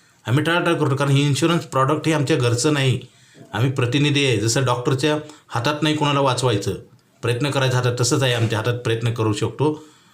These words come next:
आणि नियमात बसलं तरच होऊ शकतं. अधिक माहितीसाठी मला फोन करा. माझा मोबाईल नंबर नाईन एट नाईन झिरो फोर सिक्स एट सिक्स सेवन वन.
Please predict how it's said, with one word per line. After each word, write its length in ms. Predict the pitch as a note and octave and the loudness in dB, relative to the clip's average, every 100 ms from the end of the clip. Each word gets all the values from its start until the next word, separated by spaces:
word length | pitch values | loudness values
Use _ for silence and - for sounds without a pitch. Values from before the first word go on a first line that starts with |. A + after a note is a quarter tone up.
| _ | _
आणि 120 | F#2 G#2+ | -4 0
नियमात 260 | A#2+ C3 | 2 2
बसलं 280 | A2+ A2+ A#2 B2 | 0 -2 -2 0
तरच 160 | D3+ | 0
होऊ 180 | - A#2 | 0 0
शकतं. 320 | A2+ G#2+ - D2+ - _ - - - F#2+ | 0 -4 -10 -14 -18 _ -20 -20 -14 -6
अधिक 280 | G2 B2+ | -4 -2
माहितीसाठी 400 | B2 A2+ A#2+ A2+ | 0 0 0 0
मला 180 | A2+ A2+ | 0 0
फोन 280 | G#2+ A#2 A#2 | 0 0 0
करा. 220 | A#2 A#2+ | 0 -2
माझा 260 | A#2+ G#2 A2 | 0 0 0
मोबाईल 300 | A2 G#2+ A2 | 0 0 0
नंबर 180 | A2 G#2 | 0 -2
नाईन 200 | G#2 A2 | -2 -2
एट 140 | A2 | -2
नाईन 160 | G#2+ G#2 | -2 0
झिरो 200 | G#2 A2+ | 0 -2
फोर 180 | - G2+ | -4 -4
सिक्स 340 | - - - | -2 -4 -4
एट 160 | E2 G2+ | -6 -6
सिक्स 260 | - - - | -6 -6 -4
सेवन 220 | G2+ A#2 | -2 0
वन. 160 | B2+ | 0